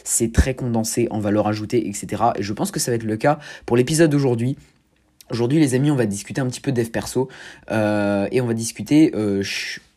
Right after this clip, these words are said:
progression, en fait. On va discuter progression. Euh, c'est un sujet, euh, qui m'est, qui m'est venu en tête comme ça, bah, quand j'étais dans, dans les transports en commun. Et du coup, je l'ai noté sur ma liste des nombreux sujets que j'ai à vous faire pour des épisodes solo de podcast. Euh,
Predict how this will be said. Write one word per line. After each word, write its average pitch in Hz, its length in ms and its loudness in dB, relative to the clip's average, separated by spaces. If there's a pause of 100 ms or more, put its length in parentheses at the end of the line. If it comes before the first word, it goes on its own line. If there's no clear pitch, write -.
progression, 123 560 -2 (120)
en - 60 -12
fait. - 240 -12
On - 20 -10
va 98 80 -4
discuter 107 380 -4
progression. 143 600 0 (400)
Euh, 110 260 4
c'est - 220 0
un 202 80 0
sujet, 123 500 0
euh, 101 480 0
qui - 140 -10
m'est, 104 240 -2
qui - 140 -8
m'est 104 80 -2
venu 110 140 -2
en 117 120 -2
tête 113 180 -4
comme 107 160 -4
ça, 113 180 -6
bah, 87 380 -8
quand 113 140 -6
j'étais 113 260 -2
dans, 131 120 0 (160)
dans 107 100 -2
les 120 80 4
transports 143 380 0
en 135 60 4
commun. 127 280 0 (280)
Et 101 40 -6
du 110 100 -2
coup, 120 80 -6
je 117 80 -6
l'ai 101 60 0
noté 101 240 0
sur - 140 -6
ma 90 120 -4
liste 117 260 -2
des 104 120 -2
nombreux 110 360 0
sujets 110 360 -2
que 104 40 -4
j'ai 107 100 -2
à - 20 -2
vous 95 160 -4
faire 107 220 -4
pour 95 180 -6
des 95 160 -4
épisodes 95 360 -6
solo 113 280 0
de 113 80 2
podcast. 113 560 -4 (480)
Euh, 104 580 2